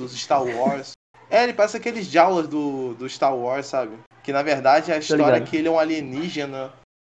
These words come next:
Speaker 1: que ele pega o corpo do, das pessoas, ele, ele achata os corpos delas pra poder mandar pro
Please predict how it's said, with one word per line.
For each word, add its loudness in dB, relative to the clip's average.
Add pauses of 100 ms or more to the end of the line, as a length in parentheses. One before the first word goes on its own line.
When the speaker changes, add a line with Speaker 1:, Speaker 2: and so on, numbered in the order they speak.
(260)
Speaker 1:
que -6
ele -6
pega 2
o -4
corpo -6
do, -4
das -10
pessoas, -4
ele, -8 (140)
ele -6
achata -2
os -12
corpos -6
delas -2
pra -10
poder -8
mandar -6
pro -12